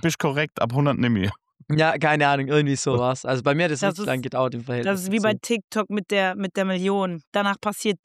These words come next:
Speaker 3: gefühlt nichts mehr.
Speaker 2: Ja, ja, ist, ja.
Speaker 3: Nichts.
Speaker 2: Klar,
Speaker 3: Ich
Speaker 2: weil
Speaker 3: war
Speaker 2: du
Speaker 3: mal bei
Speaker 2: siehst, du siehst ja auch
Speaker 3: eins Komma eins.
Speaker 2: nicht mehr.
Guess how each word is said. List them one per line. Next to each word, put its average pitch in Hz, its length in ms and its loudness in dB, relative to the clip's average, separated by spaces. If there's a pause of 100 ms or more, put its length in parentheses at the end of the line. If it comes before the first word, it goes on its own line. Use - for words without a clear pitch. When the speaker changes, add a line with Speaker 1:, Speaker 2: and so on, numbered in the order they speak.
Speaker 3:
gefühlt 190 340 -6
nichts - 400 -6
mehr. 165 200 -6
Speaker 2:
Ja, 131 460 2
ja, 127 60 -8
ist, 135 220 -10
ja. 190 60 0
Speaker 3:
Nichts. 123 400 0 (420)
Speaker 2:
Klar, 139 180 4
Speaker 3:
Ich 139 80 2
Speaker 2:
weil 147 80 6
Speaker 3:
war 233 60 4
Speaker 2:
du 247 60 4
Speaker 3:
mal 240 60 2
bei 233 100 4
Speaker 2:
siehst, 233 260 2
du 170 60 0
siehst 226 340 6
ja 160 160 6
auch - 20 6
Speaker 3:
eins - 0 -
Komma - 20 -
eins. 143 100 -2
Speaker 2:
nicht 127 120 -4
mehr. 127 280 -4